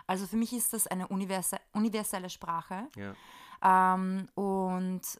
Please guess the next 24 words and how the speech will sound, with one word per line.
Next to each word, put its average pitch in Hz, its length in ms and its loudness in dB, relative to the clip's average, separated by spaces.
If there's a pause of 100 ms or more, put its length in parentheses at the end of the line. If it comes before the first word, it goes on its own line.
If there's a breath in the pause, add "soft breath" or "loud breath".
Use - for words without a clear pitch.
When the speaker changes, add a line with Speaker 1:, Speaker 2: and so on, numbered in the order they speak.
(120)
Speaker 1:
natürlich 220 460 0
sehe 226 140 0
ich 214 100 -2
auch 202 80 -2
die 226 100 -6
ganze 196 260 -2
Kultur, 208 460 0
also 185 360 -2
nicht 196 240 -4
nur 202 120 0
jetzt 190 280 -4
eine 180 180 0
Musikrichtung 214 640 -4
und 196 100 -2
so, - 100 -8
ich 190 120 -8
bin 190 120 -6
auch 180 100 -6
in 180 80 -6
vielen 190 260 -6
Bereichen 180 460 -4
aktiv 220 560 -4 (500 loud breath)
und, 196 580 2
ähm, 185 460 0